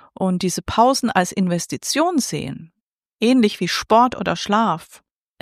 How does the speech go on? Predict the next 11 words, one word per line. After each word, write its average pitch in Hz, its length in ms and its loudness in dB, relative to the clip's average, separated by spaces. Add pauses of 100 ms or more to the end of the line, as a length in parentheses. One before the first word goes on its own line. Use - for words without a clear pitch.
(160)
das 165 200 0
ist 185 180 -2
mein 170 200 2
Tipp, - 240 -2
den 175 160 -2
ich - 160 -6
allen 156 260 -2
gebe 165 400 -2 (520)
und 170 200 2
nicht 180 400 2
als 156 300 -2